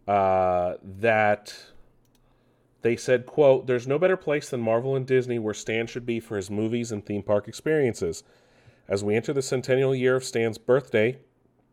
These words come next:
December twenty-eighth, twenty twenty-two, we are thrilled to see his memory and legacy will continue to delight fans through this new long-term agreement with Marvel," unquote. Interesting. Um, I don't know what that means, really,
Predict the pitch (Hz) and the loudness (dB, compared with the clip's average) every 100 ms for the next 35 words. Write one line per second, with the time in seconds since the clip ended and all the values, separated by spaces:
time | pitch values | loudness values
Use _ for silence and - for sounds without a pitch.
0 | _ _ - - - - 107 - 107 104 | _ _ -20 -16 -8 -2 -2 0 0 0
1 | 110 - 110 101 - 101 - 98 113 131 | -2 -4 -2 -2 -2 -4 0 2 2 -2
2 | _ _ _ _ 107 104 - 131 147 139 | _ _ _ _ -2 -2 2 2 0 -4
3 | 139 123 110 110 117 120 110 107 107 - | -2 -2 0 -2 0 -2 0 0 -2 -6
4 | 104 101 - 92 - 123 123 110 107 101 | -4 -4 -6 -8 -4 -4 0 2 2 0
5 | - 101 101 98 - _ _ _ 95 90 | -2 0 0 -2 -10 _ _ _ -4 -2
6 | 92 - 90 110 113 110 95 101 104 113 | -4 -8 -6 -4 -2 -2 0 0 -2 -6
7 | 107 104 87 92 92 92 85 92 104 110 | -6 -6 -4 -4 -4 -6 -6 -8 -2 0
8 | 123 113 85 - 87 82 - 85 78 _ | 2 2 -2 -4 -10 -8 -6 -6 -6 _
9 | _ _ _ _ _ _ _ _ _ 87 | _ _ _ _ _ _ _ _ _ -14
10 | 82 82 - 90 101 104 _ _ 90 90 | -14 -14 -8 -8 -8 -12 _ _ -8 -4
11 | 90 87 85 82 _ _ _ _ _ _ | -4 -4 -8 -12 _ _ _ _ _ _
12 | - 131 113 - 98 - 110 98 87 - | -8 -6 -6 -6 -6 -4 -4 -4 -6 -12
13 | - 90 90 95 | -8 -4 -2 -4